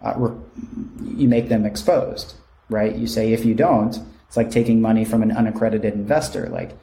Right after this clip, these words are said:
you are exposed for a lawsuit because you need to have some skin in the game. You need to have some responsibility for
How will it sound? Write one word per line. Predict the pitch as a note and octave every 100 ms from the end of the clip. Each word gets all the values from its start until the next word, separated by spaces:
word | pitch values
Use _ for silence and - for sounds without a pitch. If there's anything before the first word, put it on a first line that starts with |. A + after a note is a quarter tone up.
| _ _
you | B2 B2
are | B2+ A2+
exposed | A2 - - B2 A#2 A2+ -
for | - A2+
a | G#2+
lawsuit | C3+ D#3+ - G#2+ A2+ -
because | G#2 A2 G#2 G2+ - - - _ _ -
you | A#2+
need | A#2+ A#2
to | A2+
have | A2 G#2
some | A2
skin | G#2 B2 A#2
in | G#2+
the |
game. | G#2+ G2+ G#2 G#2
You | G2+
need | G2+
to | G2
have | G2+ G2+
some | G#2+
responsibility | G2+ G#2 G2+ G2 G#2+ A2 G#2+ G2 G2+
for | - G2 G2 G#2